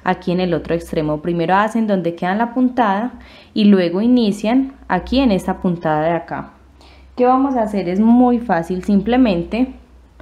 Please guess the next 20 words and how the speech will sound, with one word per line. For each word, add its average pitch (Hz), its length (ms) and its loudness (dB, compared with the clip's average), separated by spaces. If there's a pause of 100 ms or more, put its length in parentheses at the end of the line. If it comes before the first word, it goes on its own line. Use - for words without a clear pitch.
(380)
cortan 269 640 -2
y 254 140 0
traen 202 640 -4 (1160)
las 180 360 0
dos 175 240 -4
hebritas 208 520 -4
para 165 440 -2
seguir 151 440 -8
trabajando. 147 720 -4 (960)
Vamos 214 400 0
a 214 140 0
ingresar 190 720 0 (580)
en 202 240 6
la 185 220 2
tercera 233 880 -2
cadenita, 247 640 0
en 202 120 0
el 170 180 -4
tercer 170 420 -4
puntico 226 720 -2